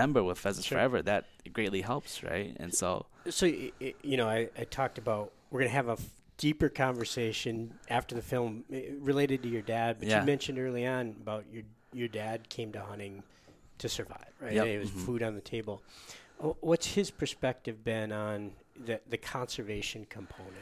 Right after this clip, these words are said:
Speaker 2: of it?
Speaker 1: He's slowly getting, uh, an understanding of it,
Speaker 2: So you're
Speaker 1: you know?
Speaker 2: making an impact.
Speaker 1: Yeah, totally. I mean, when I started volunteering, he goes, "Why are you wasting your time volunteering?
Speaker 2: Hmm.
Speaker 1: Like, why are you wasting your money and your time going out there? They're not doing anything for us,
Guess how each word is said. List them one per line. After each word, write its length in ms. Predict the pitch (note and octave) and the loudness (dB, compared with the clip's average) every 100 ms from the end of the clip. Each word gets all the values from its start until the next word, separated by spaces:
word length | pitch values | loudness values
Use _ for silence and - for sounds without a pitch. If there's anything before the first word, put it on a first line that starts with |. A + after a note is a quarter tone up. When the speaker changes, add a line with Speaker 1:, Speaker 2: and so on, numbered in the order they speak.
| - F#2 | -14 -16
Speaker 2:
of 80 | - | -16
it? 60 | - _ _ | -20 _ _
Speaker 1:
He's 320 | B2 D3+ F3+ | 6 8 8
slowly 720 | - - A2 A2+ A#2 B2 B2 | 6 4 8 12 12 12 8
getting, 520 | - G2+ G#2 G2+ F#2 - | 8 4 6 4 0 0
uh, 280 | F#2 F2+ F2 D2+ | 4 6 4 0
an 140 | - G2 | -4 -2
understanding 500 | F#2 D#2+ E2+ D#2+ D#2+ | 0 -2 0 0 -2
of 120 | D2+ | -2
it, 200 | C#2+ - - - | -2 -2 -10 0
Speaker 2:
So 100 | D#3 | 6
you're 40 | |
Speaker 1:
you 60 | F3+ | 8
know? 40 | |
Speaker 2:
making 260 | G3+ G#3 F#3+ | 6 4 2
an 120 | D#3 | 4
impact. 380 | F3 G3 G#2 - | 2 0 -6 -2
Speaker 1:
Yeah, 260 | F#2 A2+ F2+ - | 8 8 8 0
totally. 420 | G#2+ G#2+ F2+ E2+ | 4 4 4 0
I 80 | G2 | -2
mean, 280 | G#2 G2 F#2 - - - - | 2 2 -2 -10 -18 -18 -4
when 180 | - A2 | 6 10
I 140 | B2+ | 12
started 640 | C#3+ - A#2 A#2+ A2 G#2+ - _ | 12 12 12 12 12 8 0 _
volunteering, 600 | - G#2+ G#2 F#2 - G2+ | 4 6 6 4 2 2
he 120 | G#2 D3+ | 4 4
goes, 280 | B2+ G#2 - - - | 4 2 -6 -18 -10
"Why 140 | - C#3+ | 2 8
are 40 | |
you 100 | G#3 A#2+ | 10 8
wasting 260 | C#3+ - | 6 2
your 80 | F#2+ | 0
time 260 | - A2 A2 | 2 2 4
volunteering? 560 | F#2+ F2 - F2 D2 F2+ | 4 4 -2 -2 -2 -4
Speaker 2:
Hmm. 160 | C#3+ B2+ | -2 0
Speaker 1:
Like, 220 | F#2+ F2 | 2 6
why 80 | G#2 | 8
are 20 | |
you 120 | B2 A2 | 8 6
wasting 240 | - - | 2 0
your 80 | E2+ | 4
money 300 | A#2+ B2 A#2 | 6 8 6
and 80 | F#2+ | 2
your 100 | E2+ | -2
time 320 | - A2 G2+ | 0 2 2
going 200 | F#2+ F2 | 0 0
out 160 | F2 - | -2 0
there? 320 | F2 F2 - - | 0 0 -2 -4
They're 100 | G2+ | 0
not 160 | A#2+ F2+ | 2 0
doing 180 | F2 E2+ | -4 -4
anything 460 | E2+ - E2 D#2+ - - - - - | -6 -6 -6 -6 -12 -20 -20 -20 -20
for 240 | - F#2+ F2 | -2 2 4
us, 400 | E2+ F2+ - | 4 0 -6